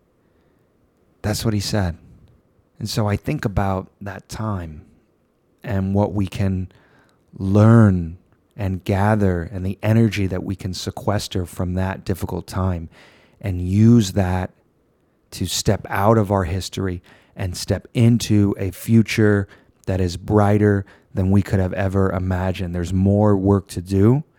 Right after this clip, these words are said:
and we are not alone in doing that work together. And I also want to add that we are not only alone 'cause we have every color of the rainbow, but we also have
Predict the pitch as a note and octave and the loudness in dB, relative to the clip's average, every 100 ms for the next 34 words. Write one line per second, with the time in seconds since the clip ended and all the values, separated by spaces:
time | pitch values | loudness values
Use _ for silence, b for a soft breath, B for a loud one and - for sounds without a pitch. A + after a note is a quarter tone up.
0 | b b b - F2+ F2 F#2+ G#2 A2 G2 | b b b -8 -4 0 2 2 0 -4
1 | F2+ F#2 F#2 F#2+ F2+ F2+ F#2 F#2 F#2+ F2+ | -4 -2 0 0 2 2 2 2 -2 -6
2 | F2 F#2 F#2 F2+ E2+ F#2+ F2+ - - F2+ | 0 0 0 -2 -4 -4 -4 -6 -8 -6
3 | F2 E2+ E2+ _ _ _ _ _ _ _ | -6 -8 -12 _ _ _ _ _ _ _
4 | _ _ _ C3 B2+ C#3 G3 A#3 F#3+ C#3+ | _ _ _ 0 4 4 4 2 2 4
5 | B2+ A#2 A2+ A#2 A2+ A#2+ A#2+ C3+ D#3 D#3 | 4 2 0 -2 0 0 2 2 2 2
6 | C3 A2+ A2 A2 G2+ G2+ A2 G2+ G2+ G2+ | 2 2 2 2 0 -4 -2 -2 -2 -2
7 | G2 F#2 G2+ G2 F#2+ F#2+ F#2+ G2+ G#2+ B2 | -2 -4 -4 -2 -2 -2 -2 -2 -2 -4
8 | G2+ F#2+ G#2+ G#2 A2 A#2+ F#2+ G2 | -4 -6 -4 -2 -2 -2 -4 -6